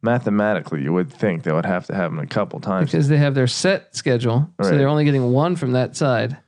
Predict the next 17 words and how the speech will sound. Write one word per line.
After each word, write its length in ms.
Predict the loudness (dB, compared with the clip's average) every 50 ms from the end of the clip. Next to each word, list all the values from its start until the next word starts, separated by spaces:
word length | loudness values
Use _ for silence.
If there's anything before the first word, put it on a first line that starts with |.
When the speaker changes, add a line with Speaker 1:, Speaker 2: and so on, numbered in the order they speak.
| _ _ _
Speaker 1:
So 120 | -6 -2 0
yeah, 120 | 0 2
they 120 | 2 2 2
only 180 | 2 2 2
play 160 | 2 2 0
one 300 | 2 2 2 2 0 0
team 220 | 0 0 0 0 0
from 80 | 0
the 100 | 0 2
other 160 | 2 2 0 0
side 200 | 0 -2 -2 -2
of 60 | -2
the 60 | -4
division. 400 | -2 -2 -2 -2 -2 -2 -4 -6 -8 -14 _ _ _ _ _ _ _
Speaker 2:
How 400 | -4 -2 0 0 2 2 0 0
is 220 | 0 0 0 2 2
that? 440 | 2 2 0 -2 -4 _ -18 -20